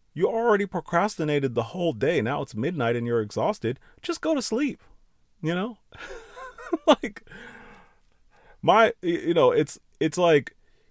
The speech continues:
you've already procrastinated the whole day. It's done. You're tired. You know, just go to sleep.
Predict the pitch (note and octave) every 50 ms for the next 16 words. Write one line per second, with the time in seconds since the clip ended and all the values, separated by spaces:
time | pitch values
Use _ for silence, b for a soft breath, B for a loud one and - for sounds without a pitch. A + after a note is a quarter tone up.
0 | _ _ - C3+ D3+ C#3+ - - D#3+ D#3+ F3+ G3 F#3 E3+ C3+ G#2+ G2 G#2 - _
1 | _ _ _ E3 C#3+ - E3 E3+ E3+ E3 - D3+ C3+ B2+ A#2 A2+ G#2+ A2 G#2+ A2
2 | C3 B2+ A#2+ G#2+ G2+ A#2 A2 G2 - G#2+ - - G2 F#2+ A2+ A#2 A2+ F#2+ F#2 F#2
3 | - - G2 G2+ - - - A2 G#2+ G2 E2 C2 - - _ _ _ A2+ A2+ -
4 | - C3+ C#3 - - - B2 C3+ C#3+ C3 - - C3 A#2+ G#2 -